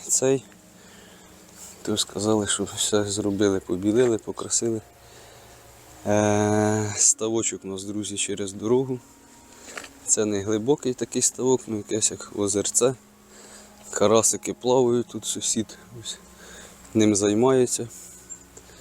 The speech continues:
Якщо домовитися, то... Можна рибку ловити. Е, ворота одну частину зняли, бо не міг комбайн заїхати,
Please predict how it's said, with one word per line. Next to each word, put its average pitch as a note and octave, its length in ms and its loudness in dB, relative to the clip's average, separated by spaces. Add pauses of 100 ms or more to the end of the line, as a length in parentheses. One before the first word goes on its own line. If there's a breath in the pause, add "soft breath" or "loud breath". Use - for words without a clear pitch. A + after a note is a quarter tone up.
(640 loud breath)
Якщо F#2 280 -2
домовитися, G#2 720 2
то... G#2 340 -6 (1800 loud breath)
Можна G2+ 460 2
рибку G#2 360 0
ловити. G2 580 0 (2000 loud breath)
Е, G#2 120 6
ворота A2+ 580 4
одну A2 280 -2
частину A2 520 0
зняли, C3 400 2
бо G#2+ 560 2 (460)
не G#2 200 4
міг G#2+ 240 2
комбайн G2 500 2
заїхати, G#2 600 -6